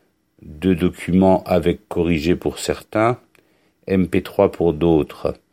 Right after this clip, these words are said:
Tout ça pour dix euros que vous recevrez uniquement par email,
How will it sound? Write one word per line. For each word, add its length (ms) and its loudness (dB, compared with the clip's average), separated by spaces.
Tout 100 -14
ça 200 0
pour 220 0
dix 280 -2
euros 260 2
que 140 -2
vous 160 2
recevrez 680 2
uniquement 540 0
par 260 -2
email, 580 2